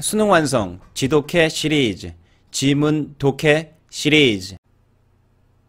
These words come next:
실전 모의고사 오 회 삼십 번, 십 대 스크린 사용의 문제점. 스크린, for some teens. 일부 십 대들에게 스크린, 스크린 유즈, 스크린 유즈, 스크린 사용입니다.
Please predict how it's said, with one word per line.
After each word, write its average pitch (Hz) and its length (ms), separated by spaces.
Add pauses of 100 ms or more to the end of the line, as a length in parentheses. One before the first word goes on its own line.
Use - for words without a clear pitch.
(600)
실전 196 340
모의고사 175 360
오 147 260
회 170 100
삼십 170 400
번, 180 280 (260)
십 - 360
대 131 480 (260)
스크린 214 520
사용의 175 400
문제점. 135 600 (300)
스크린, 139 520
for 170 200
some 165 320
teens. 117 580 (540)
일부 143 340
십 - 180
대들에게 156 600 (220)
스크린, 160 800 (160)
스크린 190 520
유즈, 127 440
스크린 175 400
유즈, 151 400
스크린 196 360
사용입니다. 147 600